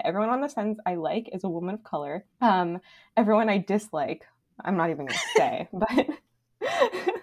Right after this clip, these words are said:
so I think it's really problematic that the, that the league,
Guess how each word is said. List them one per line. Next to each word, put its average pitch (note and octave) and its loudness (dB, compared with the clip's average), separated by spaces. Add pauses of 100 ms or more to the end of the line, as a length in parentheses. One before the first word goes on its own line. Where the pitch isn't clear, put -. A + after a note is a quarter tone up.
(460)
so G#4+ 4
I D#4 8
think C#4+ -2
it's F#4 0
really D4 6
problematic C4+ 2 (420)
that B3 4
the, C#4 4 (380)
that B3+ 2
the C#4 2
league, A#3+ 0